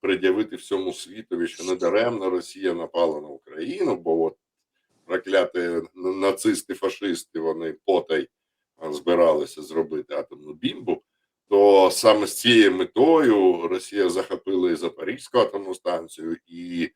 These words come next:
Чорнобильську атомну станцію, аби з-, з-, дослідити без-, без-, ну, безпосередньо, е, руцями та ніжками фахівці, щоб могли там все перевірити. І от, е,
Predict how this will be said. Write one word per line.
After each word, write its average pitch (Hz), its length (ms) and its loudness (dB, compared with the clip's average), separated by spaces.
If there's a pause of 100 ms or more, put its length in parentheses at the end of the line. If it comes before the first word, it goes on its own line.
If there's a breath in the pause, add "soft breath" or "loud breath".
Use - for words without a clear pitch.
(240)
Чорнобильську 101 840 0
атомну 85 420 -4
станцію, 78 520 -14
аби 80 200 -10
з-, - 80 -16
з-, - 260 -20 (120)
дослідити 95 680 -2
без-, - 540 -8
без-, - 460 -14 (160)
ну, 76 160 -20
безпосередньо, - 800 -4
е, - 40 -6 (600)
руцями 82 480 0
та 76 140 -14
ніжками 82 520 -6
фахівці, - 520 -16
щоб - 240 -14
могли - 300 -12
там - 160 -18
все - 140 -16
перевірити. - 640 -16 (800)
І 95 600 2
от, 92 360 2
е, 95 400 8